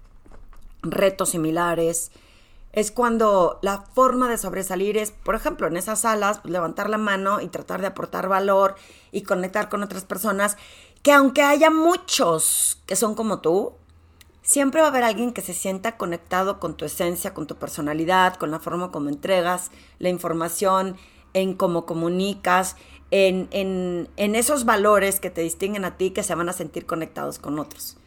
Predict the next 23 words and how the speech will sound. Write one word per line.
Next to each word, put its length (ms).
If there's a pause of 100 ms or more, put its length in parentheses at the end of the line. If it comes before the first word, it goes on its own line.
(220)
Entonces, 480
la 180
autenticidad 1000 (760)
y 380 (640)
la 200
congruencia, 840 (640)
junto 720
con 160
la 140
consistencia, 1000
son 200
factores 460
súper 500
importantes. 920 (380)
Recientemente 720
estuve 500
trabajando 560
con 220
un 80
grupo 320
de 220 (400)
personas 760
que 480